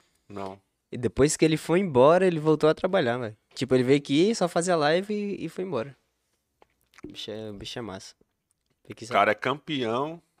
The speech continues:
Speaker 2: Campeão in-, deixa eu ver aqui.
Speaker 1: interestadual, é?
Speaker 2: Campeão. Eu acho que é interestadual que fala.
Speaker 1: Sei lá, ele é campeão, doido.
Speaker 2: Campeão interestadual de slackline, mano.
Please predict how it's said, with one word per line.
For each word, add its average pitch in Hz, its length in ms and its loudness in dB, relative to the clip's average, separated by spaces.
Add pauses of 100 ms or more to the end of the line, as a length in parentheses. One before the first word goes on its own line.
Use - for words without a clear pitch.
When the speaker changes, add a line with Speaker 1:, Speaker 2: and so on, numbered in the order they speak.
(1300)
Speaker 2:
Campeão 120 640 -10 (100)
in-, 151 140 -10 (360)
deixa - 160 -20
eu 110 40 -20
ver 107 100 -16
aqui. 120 80 -10
Speaker 1:
interestadual, 131 920 4
é? 139 180 -6 (160)
Speaker 2:
Campeão. 120 640 -16 (2250)
Eu 101 100 -16
acho 101 160 -14
que - 60 -16
é 107 40 -10
interestadual 113 720 -12 (120)
que 113 120 -18
fala. 101 300 -16 (520)
Speaker 1:
Sei 190 120 -4
lá, 127 240 2
ele 123 120 -2
é - 20 -10
campeão, 190 540 -4
doido. 90 200 -10 (320)
Speaker 2:
Campeão 123 280 -2
interestadual 139 640 -4
de 135 720 -8
slackline, 113 580 -8
mano. 101 280 -16